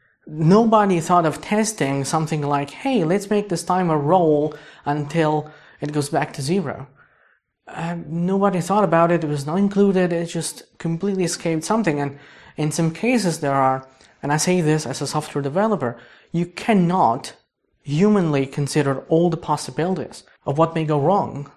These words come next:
or all the conditions that your user may use your product. I may plan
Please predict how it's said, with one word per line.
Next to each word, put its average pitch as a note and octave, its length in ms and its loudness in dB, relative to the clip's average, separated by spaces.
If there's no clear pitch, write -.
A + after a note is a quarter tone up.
or C#3 440 0
all F#3 200 6
the F3+ 180 -2
conditions D#3+ 540 -2
that C3+ 260 -4
your D#3 180 -2
user D#3+ 460 2
may C#3+ 160 -2
use D3+ 320 -4
your C#3 140 -6
product. - 520 -4
I G#3+ 420 2
may D#3 640 -2
plan D#3 640 0